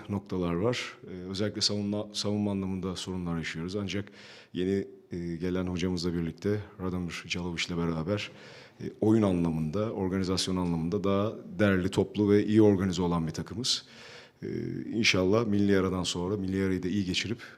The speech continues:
inşallah milli aradan sonra, e, daha iyi performanslar göstermeyi umuyoruz. Ancak, e, şunu da belirtmeden geçemeyeceğim.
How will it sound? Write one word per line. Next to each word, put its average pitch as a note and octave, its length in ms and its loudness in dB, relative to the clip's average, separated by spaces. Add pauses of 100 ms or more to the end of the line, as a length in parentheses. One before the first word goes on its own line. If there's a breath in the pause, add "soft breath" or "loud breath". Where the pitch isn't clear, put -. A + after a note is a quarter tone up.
(240)
inşallah F2+ 360 -4
milli F#2 320 2
aradan E2+ 240 0
sonra, F2+ 440 0
e, F2 520 -10
daha A2+ 260 6
iyi G2+ 160 4
performanslar F2+ 1080 0
göstermeyi F#2 580 2
umuyoruz. A2+ 520 2 (500 loud breath)
Ancak, B2 500 4
e, A2 140 4
şunu B2+ 220 4
da B2+ 100 8
belirtmeden B2 460 4
geçemeyeceğim. A2 540 2